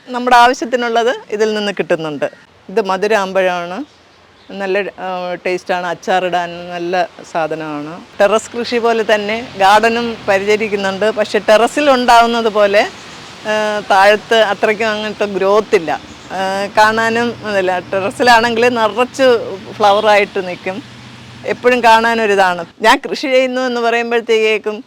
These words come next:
"ഓ, പത്ത് രൂപയ്ക്ക് വെണ്ടയ്ക്ക വാങ്ങാൻ അല്ലെങ്കിൽ മുളക് വാങ്ങാൻ വേണ്ടിയിട്ട്, ആ, ഇത്രയും കഷ്ടപ്പെടണോ, എന്ത് കൃഷിയിൽ എന്ത് കിട്ടുന്നു?"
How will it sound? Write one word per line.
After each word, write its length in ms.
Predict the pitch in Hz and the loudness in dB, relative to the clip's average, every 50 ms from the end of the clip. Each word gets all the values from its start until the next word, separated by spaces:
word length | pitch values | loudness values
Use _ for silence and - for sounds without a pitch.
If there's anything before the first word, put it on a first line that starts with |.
| _ _ _ _ _ _ _ _ _ _ _ _ _ - | _ _ _ _ _ _ _ _ _ _ _ _ _ -4
"ഓ, 100 | 208 160 - - | -4 -2 0 0
പത്ത് 240 | 160 160 - 196 | 0 0 -2 -2
രൂപയ്ക്ക് 240 | 196 208 208 202 208 | -2 0 -2 -2 -2
വെണ്ടയ്ക്ക 400 | 247 202 190 185 190 208 196 202 | -2 -4 -2 -2 -2 -4 -2 -2
വാങ്ങാൻ 400 | 220 214 208 208 208 202 202 196 | -4 -4 -4 -4 -4 -4 -4 -2
അല്ലെങ്കിൽ 460 | 196 196 185 196 202 202 190 208 202 202 208 202 190 185 180 | -2 -2 -2 -2 -2 -2 -2 0 0 2 2 2 0 0 -2
മുളക് 340 | 180 180 180 185 196 214 214 220 214 | -2 -2 0 2 2 2 4 4 2
വാങ്ങാൻ 280 | 208 214 214 214 214 214 | 2 2 0 -2 -2 -2
വേണ്ടിയിട്ട്, 520 | 214 208 208 202 196 196 214 220 220 226 214 - - - - | -2 -2 -2 -2 -2 0 0 0 0 -2 -4 -10 -16 -14 -10
ആ, 140 | 196 190 | -8 -6
ഇത്രയും 380 | 190 190 180 - 220 220 294 262 214 190 | -4 -4 -4 -4 -2 -2 -2 0 0 -2
കഷ്ടപ്പെടണോ, 540 | 185 - - 220 202 202 190 185 196 202 208 | -2 0 0 0 2 0 0 0 -2 -2 0
എന്ത് 320 | 190 185 190 202 208 214 - - | 0 0 0 0 -2 -4 -2 -2
കൃഷിയിൽ 340 | 202 208 - 254 247 233 214 | -2 -2 0 0 0 2 2
എന്ത് 340 | 202 196 202 220 233 - 202 | 0 0 -2 -4 -4 -2 -2
കിട്ടുന്നു?" 540 | 208 185 - - 196 196 196 196 208 196 | -2 -4 -4 -4 -6 -4 -6 -8 -10 -10